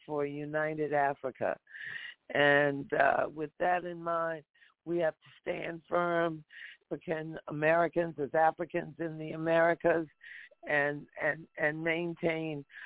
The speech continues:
uh, a, a strong attitude, try to organize, uh, ourselves, and to, uh, uh, educate ourselves and our,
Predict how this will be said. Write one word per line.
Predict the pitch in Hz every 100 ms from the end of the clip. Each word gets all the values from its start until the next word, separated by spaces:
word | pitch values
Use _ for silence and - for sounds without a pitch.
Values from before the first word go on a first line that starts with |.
| - - _ -
uh, | 143 127 107 - - -
a, | 131 - 139 135 -
a | 151 139 -
strong | 151 156 165 165 160 151 _ _ _ _ 143
attitude, | 156 165 165 - 170 175 175 - -
try | 165 135 147 -
to | 160 147 135 - - - - 165
organize, | 175 180 180 170 165 165 165 165 165 147 - -
uh, | 139 - -
ourselves, | 139 151 - 165 160 160 160 - _ _ - _ _
and | 147 147 143 143 -
to, | 165 147 147 143 139 - -
uh, | - - - - _ - - - _ _ 135
uh, | 131 107 - - - - - _ _ -
educate | 190 175 185 - 170 156 - _ -
ourselves | 139 151 151 165 143 131 127 117 _ _
and | 156 156 156
our, | 156 147